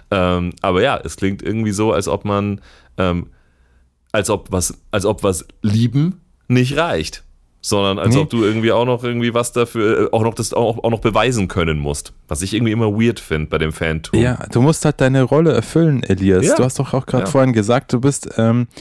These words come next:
Speaker 2: ähm, du, es gibt, äh, gesellschaftliche, also es gibt Rollen mit gesellschaftlichen Erwartungen und der Lehrer muss auch was leisten, um seine Rolle,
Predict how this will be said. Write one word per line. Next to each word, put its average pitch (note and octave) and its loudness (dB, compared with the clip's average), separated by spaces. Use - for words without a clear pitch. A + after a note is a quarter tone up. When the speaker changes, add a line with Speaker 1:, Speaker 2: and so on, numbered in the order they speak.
Speaker 2:
ähm, G#2 2
du, A#2+ 0
es G2+ -2
gibt, - -4
äh, G#2 2
gesellschaftliche, A2 -2
also G2+ 0
es - -10
gibt - -4
Rollen C3+ 2
mit C#3+ -4
gesellschaftlichen A2 -2
Erwartungen F#2+ 0
und G2+ 0
der F2+ 0
Lehrer B2 2
muss C3 -2
auch - -2
was F2+ -4
leisten, F2+ -2
um F#2+ 0
seine F#2+ 2
Rolle, F#2+ 2